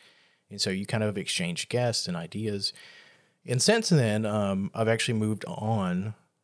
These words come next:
Well, I wouldn't say moved on. I have incorporated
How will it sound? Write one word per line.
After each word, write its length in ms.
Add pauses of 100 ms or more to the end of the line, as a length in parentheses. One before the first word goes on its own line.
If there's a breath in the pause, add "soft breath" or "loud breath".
Well, 260 (520)
I 40
wouldn't 140
say 120
moved 260
on. 300
I 140
have 360 (140)
incorporated 800